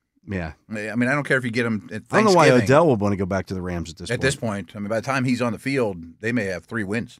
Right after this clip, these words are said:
Speaker 1: Yeah.
Speaker 2: You know, right.
Speaker 1: Uh,
Speaker 2: Or if I'm
Speaker 1: it's
Speaker 2: Green Bay, I'm calling about D J Moore. Or, I mean,
Speaker 1: Yeah.
Speaker 2: I, you gotta find something.
Speaker 1: It's seven up two spots, the Vikings. So the,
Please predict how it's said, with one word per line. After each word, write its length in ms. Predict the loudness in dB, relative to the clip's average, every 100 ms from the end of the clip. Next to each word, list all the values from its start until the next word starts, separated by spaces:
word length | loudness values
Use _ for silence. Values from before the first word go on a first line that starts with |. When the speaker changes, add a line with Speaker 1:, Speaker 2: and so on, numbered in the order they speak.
| _ -2
Speaker 1:
Yeah. 220 | -2 -2 -6
Speaker 2:
You 100 | -12
know, 80 | -8
right. 200 | -8 -10 _ _ _ _ _ _ _ -20 _ _ _ _ _ _ _ 0
Speaker 1:
Uh, 460 | 4 6 6 6 2
Speaker 2:
Or 60 | 0
if 40 | 2
I'm 60 |
Speaker 1:
it's 120 | 2
Speaker 2:
Green 200 | 2 2
Bay, 220 | 4 2 2
I'm 120 | -2
calling 320 | -4 -4 -6
about 200 | -10 -10
D 120 | -12
J 180 | -12 -12
Moore. 360 | -12 -12 -16 -14
Or, 160 | -8 -2
I 60 |
mean, 140 | 2 2
Speaker 1:
Yeah. 60 | 2
Speaker 2:
I, 40 |
you 160 | -2 0
gotta 160 | 0
find 260 | 0 -4 -6
something. 380 | -8 -10 -12 _ 0
Speaker 1:
It's 200 | 2 2
seven 420 | 2 2 4 4
up 140 | 4 2
two 180 | -2
spots, 360 | -2 -2 -4 -4
the 80 | -2
Vikings. 440 | 0 0 -2 -8
So 120 | -4
the, 140 | -4